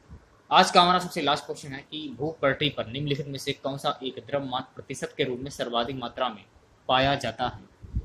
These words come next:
ऑप्शन बी, ऑक्सीजन।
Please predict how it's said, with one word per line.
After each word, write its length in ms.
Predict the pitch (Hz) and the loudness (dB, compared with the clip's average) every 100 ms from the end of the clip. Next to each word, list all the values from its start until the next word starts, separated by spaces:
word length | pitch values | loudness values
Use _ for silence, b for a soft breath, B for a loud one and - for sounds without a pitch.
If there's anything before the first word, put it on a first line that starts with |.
| - - - - _ _ 156 | -2 -4 -4 -18 _ _ -2
ऑप्शन 340 | 175 - 170 | -2 -2 -4
बी, 360 | 143 147 151 - _ | -2 -2 -2 -10 _
ऑक्सीजन। 600 | 139 - - 131 120 110 | -4 -4 -6 -6 -6 -10